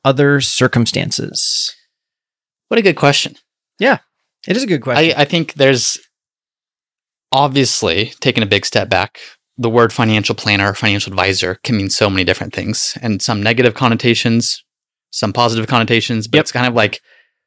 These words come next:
Speaker 2: what is a financial planner? What does a financial planner do? And, and at what point does it make sense to use one?
Speaker 1: Yeah.
Speaker 2: Because there is a lot of information out there, not all of it good. So let's sift through some of that.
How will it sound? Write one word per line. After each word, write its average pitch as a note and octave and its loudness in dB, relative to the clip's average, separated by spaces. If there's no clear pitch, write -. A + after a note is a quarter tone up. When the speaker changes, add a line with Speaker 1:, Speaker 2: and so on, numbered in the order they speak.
Speaker 2:
what D3+ 4
is D#3+ 0
a - -2
financial C#3 2
planner? C#3 2
What C3 2
does C3+ 0
a B2+ -4
financial B2+ 0
planner A#2+ 0
do? B2 4
And, G2+ 0
and A2+ 0
at G2+ -2
what A2 2
point G#2 -2
does A2+ 2
it G#2 0
make G#2+ 0
sense G2+ -4
to - -6
use A2 2
one? F3+ 0
Speaker 1:
Yeah. C3+ 0
Speaker 2:
Because A#2+ -2
there C3+ 4
is C3+ 2
a A#2 0
lot G2 2
of F2 -4
information A2 2
out F2 -4
there, F#2+ 2
not F#2+ 0
all F#2+ 4
of - 0
it A2 -4
good. F2+ 0
So - 0
let's E3 0
sift - 0
through F#3 2
some A2+ -2
of F2 -4
that. - -6